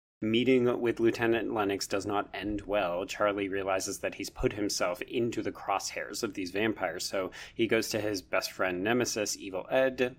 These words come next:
Stephen Geoffreys, and Ed is obviously having a bit of a laugh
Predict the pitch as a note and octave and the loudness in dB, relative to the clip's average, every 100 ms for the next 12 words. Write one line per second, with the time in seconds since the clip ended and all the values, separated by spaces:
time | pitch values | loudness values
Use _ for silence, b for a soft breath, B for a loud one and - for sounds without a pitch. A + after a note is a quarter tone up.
0 | - - D#2+ - A#2 B2 - A#2 A2+ - | -14 -16 -14 -8 4 4 4 2 2 0
1 | B B B A2 G#2 G2 G2 - - A2 | B B B 4 6 2 -2 -8 -4 0
2 | A2 C#3+ A#2+ - - C3+ B2 B2 C3+ C#3+ | 2 0 -4 -12 -2 2 6 6 4 4
3 | C3 A#2+ G#2+ A2 F#2 F#2 F#2 F2+ F2 E2+ | 4 8 8 6 2 0 0 -2 -2 0
4 | G2+ - | 0 0